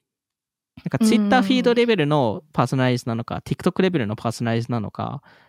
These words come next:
Speaker 1: なんかGoogleの検索エンジンレベルのパーソナライズなのかっていうところも、なんか、なんかど-、どのレベルが正しいのかっていうのもあると思いますね。で、そ-、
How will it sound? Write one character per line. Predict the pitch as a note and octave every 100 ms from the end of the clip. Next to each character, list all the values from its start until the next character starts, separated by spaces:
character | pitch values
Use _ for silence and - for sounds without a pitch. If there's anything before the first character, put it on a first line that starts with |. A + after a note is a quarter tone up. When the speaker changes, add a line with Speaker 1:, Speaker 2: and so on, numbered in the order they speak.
| -
Speaker 1:
な |
ん | C#3+
か | G2+
Google | A#2+ C3 C#3 D3+ D#3+ D#3+ D#3 - _ _ -
の | D#3
検 | - C#3
索 | C#3 -
エ | C#3
ン | C3+
ジ | C#3 C3
ン | C3
レ | B2+
ベ | A#2+
ル |
の | G2 G2 D3
パ | -
ー | A#2
ソ | A#2+
ナ |
ラ | A#2
イ |
ズ | A2
な | G#2
の | G2+
か | -
っ | -
て | -
い | G#2+
う |
と | -
こ | -
ろ | D#3+
も、 | F3+ C#3 - - _ _ _ _ _
な | C3+
ん |
か、 | - - - _ _ _ _ _ _ _ _ _ _ _
な | C#3+
ん |
か | B2
ど-、 | A#2+ G3 A3
ど | C3+ G3
の | A3
レ | C3 A#2
ベ | A#2
ル | A#2
が | G#2 -
正 | - A2+ A#2
し | A#2+
い |
の | -
か | -
っ |
て | - -
い |
う |
の | -
も | - -
あ | A2
る | -
と | -
思 | -
い | -
ま | C3+
す | -
ね。 | D3+
で、 | -
そ-、 | D#3+ -